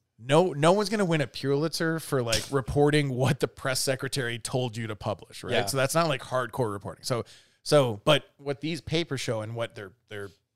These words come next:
Speaker 1: because they were acquired through the Freedom of Information Act and the, the Washington, you, like, even if you hate the Washington Post, remove the editorial and just read the papers or read the f-, excerpts that they have provided. From the top down,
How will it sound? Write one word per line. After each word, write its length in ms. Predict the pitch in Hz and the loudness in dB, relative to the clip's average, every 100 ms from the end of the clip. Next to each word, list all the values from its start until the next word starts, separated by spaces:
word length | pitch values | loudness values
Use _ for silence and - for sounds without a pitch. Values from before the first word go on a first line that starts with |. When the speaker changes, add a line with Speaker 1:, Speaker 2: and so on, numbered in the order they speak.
| _ 113 107 | _ _ -20
Speaker 1:
because 360 | 101 165 110 | -12 -8 -6
they 160 | 110 110 | -6 -8
were 200 | 110 113 | -8 -10
acquired 360 | 104 107 107 113 | -6 -4 -4 -6
through 80 | |
the 160 | 117 120 | -8 -10
Freedom 340 | - - 101 113 | -10 -12 -10 -8
of 60 | |
Information 500 | 110 110 123 110 107 104 | -8 -8 -6 -6 -6 -6
Act 220 | 123 - | -6 -6
and 180 | 110 98 | -10 -12
the, 80 | |
the 120 | 101 107 | -12 -10
Washington, 360 | 92 104 113 | -10 -12 -12
you, 60 | 117 | -6
like, 180 | 113 - _ _ - | -6 -6 _ _ -8
even 260 | 131 160 | 0 2
if 100 | 170 | 2
you 140 | 180 156 | 0 -2
hate 340 | 107 139 151 | -2 -4 -2
the 80 | 139 | 0
Washington 440 | 127 123 131 117 | 0 0 -6 -6
Post, 380 | 127 113 104 - - _ _ _ _ | -2 -4 -4 -12 -16 _ _ _ _
remove 360 | 131 151 160 202 | 2 4 4 4
the 100 | 185 | 4
editorial 500 | 170 160 175 170 131 | 4 2 2 2 2
and 140 | 131 139 | -2 -4
just 200 | 143 113 | -4 -4
read 440 | 120 143 151 151 | -2 0 2 0
the 120 | 123 123 | -4 -8
papers 580 | - 123 139 110 95 - | -6 -8 -6 -6 -8 -8
or 120 | 127 | -8
read 380 | 113 110 131 151 139 123 | -8 -6 0 2 0 -2
the 160 | 123 | -6
f-, 180 | 117 - - | -6 -8 -6
excerpts 420 | 131 - 113 - | -4 -4 -6 -6
that 140 | 120 110 | -8 -6
they 60 | |
have 100 | 104 | -8
provided. 480 | - 104 117 110 98 _ _ _ _ _ 135 | -8 -4 -4 -4 -10 _ _ _ _ _ 0
From 240 | 185 180 | 2 2
the 80 | 156 | 0
top 540 | - - 175 170 127 | -6 0 0 0 -4
down, 460 | 117 127 120 87 | -4 0 0 -4